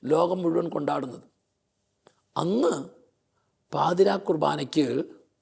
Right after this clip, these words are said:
ഇടവക ദേവാലയത്തിൽ സാക്ഷ്യം വഹിക്കാനായിട്ട് പോകുന്ന ആ അമ്മ തൻ്റെ മകളുടെ ഘാതകനായ അലക്സാണ്ടറിൻ്റെ കൈയും പിടിച്ച്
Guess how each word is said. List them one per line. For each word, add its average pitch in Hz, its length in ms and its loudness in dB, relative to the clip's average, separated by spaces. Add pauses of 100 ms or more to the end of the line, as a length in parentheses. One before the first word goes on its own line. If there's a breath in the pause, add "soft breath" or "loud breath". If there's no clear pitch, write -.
(420)
ഇടവക 180 420 6
ദേവാലയത്തിൽ 175 800 6 (1080)
സാക്ഷ്യം 240 520 4
വഹിക്കാനായിട്ട് 196 840 6 (280)
പോകുന്ന 175 540 2 (1040 soft breath)
ആ 175 80 0 (100)
അമ്മ 196 240 2 (1300)
തൻ്റെ 202 420 2 (1000)
മകളുടെ 170 640 2
ഘാതകനായ 208 680 4 (760)
അലക്സാണ്ടറിൻ്റെ 214 880 0
കൈയും 196 340 -2
പിടിച്ച് 180 360 -2